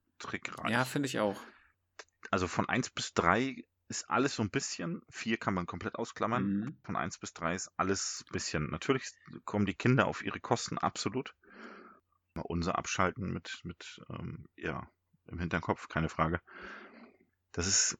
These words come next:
Speaker 1: ja, ist schwierig. Ich glaube
Speaker 2: Ja, sag mal.
Speaker 1: ich glaube, ich wäre bei eins.
Speaker 2: Ich find, eins ist auch noch mit am besten formuliert. Urlaub mit Kind und Familie ist das Schönste im Jahr, was es für mich gibt. Das,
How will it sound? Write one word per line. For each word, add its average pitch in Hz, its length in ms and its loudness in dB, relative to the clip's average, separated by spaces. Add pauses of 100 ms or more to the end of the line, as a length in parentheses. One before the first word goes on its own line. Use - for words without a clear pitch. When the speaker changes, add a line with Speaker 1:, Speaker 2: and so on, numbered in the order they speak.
(120)
Speaker 1:
ja, 87 120 0
ist 92 100 0
schwierig. 85 500 2 (300)
Ich - 160 -18
glaube 85 580 4 (460)
Speaker 2:
Ja, 123 420 0 (440)
sag - 260 -4
mal. 165 160 -2 (320)
Speaker 1:
ich - 160 -18
glaube, 87 320 -2
ich - 260 -12
wäre 82 240 2
bei 78 240 0
eins. 80 380 2 (960)
Speaker 2:
Ich - 160 0
find, - 260 4
eins 139 280 6
ist - 120 0
auch - 200 2
noch 135 160 0
mit 139 140 0
am 123 120 0
besten 131 280 2
formuliert. 123 600 2 (320)
Urlaub 151 300 10
mit 127 160 8
Kind 143 200 4
und 131 140 2
Familie 127 380 4
ist - 140 -2
das 120 100 4
Schönste 117 400 2
im 92 140 4
Jahr, 87 340 2
was - 160 2
es - 80 -4
für - 140 -2
mich 107 180 0
gibt. - 300 -6 (760)
Das, - 220 -4